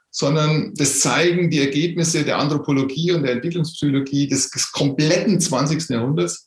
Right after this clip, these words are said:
sondern verfolgt in Stufen und Ebenen und Linien. Und wenn sie das tut, dann ist eines der zentralen Veränderungen, vor denen wir jetzt stehen, dass wir von einem modernen in ein postmodernes, von einem personalen in ein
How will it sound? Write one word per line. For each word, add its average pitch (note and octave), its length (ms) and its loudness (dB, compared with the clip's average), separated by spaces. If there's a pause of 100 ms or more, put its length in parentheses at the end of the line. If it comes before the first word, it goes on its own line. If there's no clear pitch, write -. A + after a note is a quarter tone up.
(320)
sondern E3+ 400 2
verfolgt D#3+ 640 0
in C#3 120 0
Stufen G3 760 2
und C#3+ 400 -2
Ebenen D#3+ 600 2
und C3+ 100 2
Linien. A#2+ 520 0 (680)
Und B2 100 2
wenn F3 140 6
sie G#3 80 2
das F3+ 240 4
tut, A3+ 720 0 (400)
dann C#3+ 120 0
ist - 280 -2
eines D#3+ 280 0
der C#3+ 140 0
zentralen D3 760 0
Veränderungen, D3 680 2
vor D3 120 -2
denen C3 200 2
wir B2 80 2
jetzt A2+ 140 -2
stehen, F#3+ 600 0 (280)
dass C#3 180 2
wir C#3+ 80 2
von C3 160 0
einem C3 240 2
modernen C3+ 540 2
in - 60 -2
ein C#3+ 200 0
postmodernes, E3 760 -4
von - 100 -8
einem A2 220 -2
personalen D#3 720 0
in C3+ 120 0
ein B2 240 -2